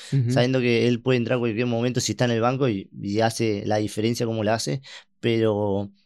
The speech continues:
Speaker 2: eh, ayuda, no te voy a decir que no, pero
Speaker 1: Claro.
Speaker 2: sí es algo que es como que lo, lo ven diferente a él y, y el equipo me, me gusta, digamos, con o sin él, eh, está muy,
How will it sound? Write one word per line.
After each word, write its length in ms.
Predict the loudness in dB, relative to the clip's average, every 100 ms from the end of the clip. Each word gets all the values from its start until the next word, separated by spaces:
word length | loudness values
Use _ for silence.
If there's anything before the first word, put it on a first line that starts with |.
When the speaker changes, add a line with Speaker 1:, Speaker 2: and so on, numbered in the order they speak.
| _ -12 -12 _ -2
Speaker 2:
eh, 480 | 0 0 -2 -4 -2
ayuda, 520 | -2 0 2 0 0 -4
no 200 | -4 0
te 60 |
voy 100 | 2
a 20 |
decir 220 | 2 0 0
que 100 | 0
no, 220 | 0 -2
pero 240 | -4 -2 -2
Speaker 1:
Claro. 240 | 0 0
Speaker 2:
sí 60 | 0
es 200 | 2 2
algo 320 | 2 0 -2
que 200 | -4 -6 -10 -20 -20 _
es 120 | -6
como 240 | -2 -2 0
que 160 | 0
lo, 760 | 0 -2 0 2 2 2 0 -2
lo 180 | 0 2
ven 420 | 2 0 0 0
diferente 560 | 0 0 0 0 2 2
a 120 | 4
él 120 | 4 4
y, 260 | 0 -2 _ _ _ _ _ _ _ -12 2
y 80 | 4
el 80 | 6
equipo 400 | 4 2 4 4
me, 180 | 2
me 200 | 2 2
gusta, 420 | 2 2 2 2 2
digamos, 340 | 2 2 -2 0
con 260 | 2 4
o 80 | 4
sin 220 | 2 0
él, 160 | -2 0
eh, 320 | 0 0 0
está 220 | -4 -2 -2
muy, 440 | 0 -2 -4 -8